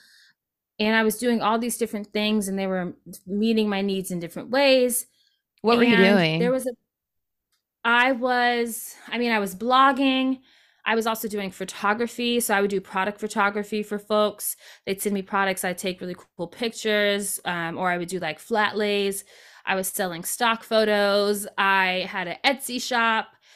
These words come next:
Speaker 1: where I was selling vintage stuff 'cause I loved, like,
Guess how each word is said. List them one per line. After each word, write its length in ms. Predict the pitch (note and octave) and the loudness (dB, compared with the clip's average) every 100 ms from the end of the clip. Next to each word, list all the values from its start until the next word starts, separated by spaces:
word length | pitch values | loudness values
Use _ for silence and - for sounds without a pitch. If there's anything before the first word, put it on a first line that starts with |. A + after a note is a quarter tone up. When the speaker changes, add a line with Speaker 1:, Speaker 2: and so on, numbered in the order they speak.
| _ _ | _ _
Speaker 1:
where 120 | G3+ | -2
I 60 | G3 | 0
was 160 | G3 | -2
selling 480 | - A3 G3+ G3 G3 - _ | -2 -2 0 -4 -6 -10 _
vintage 440 | F#3+ A3 A#3 A#3+ | 0 0 0 -4
stuff 400 | - A3+ G#3 G#3+ | -2 2 2 2
'cause 140 | - G3+ | -2 -2
I 80 | F3+ | -2
loved, 480 | F#3 F#3+ F#3 G3 - | 0 0 0 -4 -6
like, 280 | E3+ F3 | -4 -6